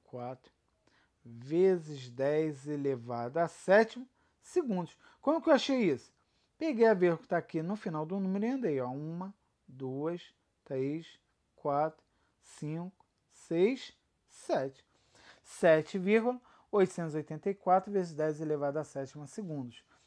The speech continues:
Da mesma forma, eu posso dizer que aqui é, Thaís, vezes dez elevado à quinta quilômetros por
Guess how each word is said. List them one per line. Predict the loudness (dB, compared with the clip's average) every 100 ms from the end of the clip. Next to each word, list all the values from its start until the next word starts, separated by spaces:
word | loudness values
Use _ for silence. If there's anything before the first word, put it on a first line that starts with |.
| _
Da | 6 6
mesma | 6 4 4 2
forma, | -2 6 6 6 0
eu | -4
posso | -2 -2
dizer | -4
que | -4
aqui | -8 -6 -6
é, | -6
Thaís, | -8 -8 -8 -10 -16 _ _ _ _ _ -20
vezes | -6 -2 0 -2 -8 -14 -12
dez | -8 -6 -6 -8 -10 -8
elevado | -6 -2 -4 -4 -8 -6 -4 -2
à | -4
quinta | -4 -14 -14 -14 -16 -20 _ _ _ _ _ _ _ _ _ _ _
quilômetros | -4 0 0 0 0 0 -2 -2 -6 -4
por | 4 6 6